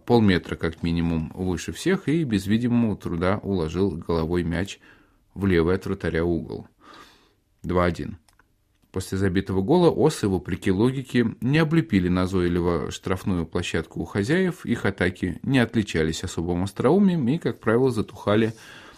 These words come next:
далеко на подступах к штрафной. Нужно отдать должное и спартанцам, они не играли на удержание счета, но, тем не менее, подступы к вотчине голкипера Битчика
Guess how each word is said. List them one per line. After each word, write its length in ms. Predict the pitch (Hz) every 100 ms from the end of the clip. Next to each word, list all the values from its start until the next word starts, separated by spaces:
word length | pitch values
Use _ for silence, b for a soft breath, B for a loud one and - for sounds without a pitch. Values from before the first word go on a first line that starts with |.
| B
далеко 460 | - 123 120 110 98
на 120 | 101
подступах 680 | 98 85 - - - - - -
к 60 | -
штрафной. 580 | - 104 - 90 76 - _ _ -
Нужно 360 | - 139 143 147
отдать 260 | 120 120 107
должное 380 | 107 107 110
и 20 | 107
спартанцам, 760 | - 123 - 92 85 - 90
они 320 | 87 90 92 82
не 300 | 101 110 107
играли 360 | 95 85 82
на 160 | 82 85
удержание 500 | 85 90 92 87 92
счета, 320 | - 220 -
но, 160 | 104 175
тем 220 | 156 131
не 80 | 98
менее, 340 | 92 113 131
подступы 540 | - 101 - 107 -
к 100 | 107
вотчине 560 | 92 85 - 92 87 78
голкипера 600 | 85 90 - 85 90 85
Битчика 640 | 90 160 - 160 147 143